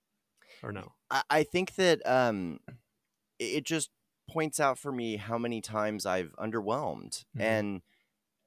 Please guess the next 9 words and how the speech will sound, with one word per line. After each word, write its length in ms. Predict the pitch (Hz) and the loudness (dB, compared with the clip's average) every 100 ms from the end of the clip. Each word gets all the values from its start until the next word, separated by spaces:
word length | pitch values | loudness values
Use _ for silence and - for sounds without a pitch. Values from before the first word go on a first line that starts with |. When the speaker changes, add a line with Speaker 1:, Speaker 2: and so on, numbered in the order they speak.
| _ - 78 | _ -12 -10
Speaker 2:
by 240 | 110 120 | 0 0
underwhelming, 580 | 113 127 120 110 123 120 | 2 0 0 2 0 0
I 60 | 104 | -2
mean 260 | 101 101 | -2 -4
delivered 520 | 92 98 113 110 120 101 | -4 -2 -2 -2 -6 -6
the 140 | 90 98 | -8 -8
exact 480 | - 85 98 101 | -6 -2 0 0
status 380 | - - 90 90 | -6 -4 -4 -6
quo. 500 | - - 123 - - | -10 -4 -4 -4 -12